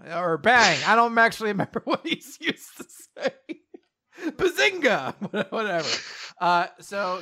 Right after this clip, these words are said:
yeah, it turns out that girl has, uh, a cooking ghost with her now. And, uh, what would you know but security guy,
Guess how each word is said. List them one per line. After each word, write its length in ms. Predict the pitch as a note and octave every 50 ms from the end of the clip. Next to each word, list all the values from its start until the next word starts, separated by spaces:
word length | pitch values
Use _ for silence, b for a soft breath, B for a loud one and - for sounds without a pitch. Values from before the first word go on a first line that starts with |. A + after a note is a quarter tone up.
| E3+
yeah, 180 | G#3+ G#3+ G3 F3
it 80 | D#3
turns 280 | - F3+ E3+ F#3 E3+ F3
out 280 | F#3+ F#3 F#3+ F#3+ F#3 -
that 260 | G3 F3+ F#3 - D3+
girl 460 | E3+ F3 F#3 F#3+ G3 G3 G3 G3+ -
has, 580 | - E3 F3 F3+ F#3+ F#3+ F#3+ G3+ G3 F3+ - -
uh, 420 | D#3 E3+ F3+ F#3 F#3 F#3+ F#3+ F#3 -
a 120 | - G#3 -
cooking 340 | - G#3+ F3+ - D#3+ C#3+ B2+
ghost 320 | A#2+ C3 B2 A#2+ A2+ - -
with 200 | C#3 B2+ - C#3
her 100 | C3 C3
now. 320 | C#3 C3+ C3 B2 B2 A#2+ _ _ _ _ _ _ _ -
And, 400 | C#3+ C3 B2+ B2 A#2+ A#2 A#2 B2
uh, 160 | B2 A#2+ A#2+
what 180 | B2 C#3 D#3+ E3
would 140 | F#3+ E3 D3+
you 80 | E3+
know 320 | F3 G3+ G#3 G#3 G3 G3 D#3
but 380 | C#3+ C#3+ D#3 D3 D#3 _ -
security 560 | - D#3 C3+ - - A#3 G3 F#3 F3 E3 D#3
guy, 420 | C#3+ D#3 D3+ C#3+ C#3+ C#3 C#3 C#3+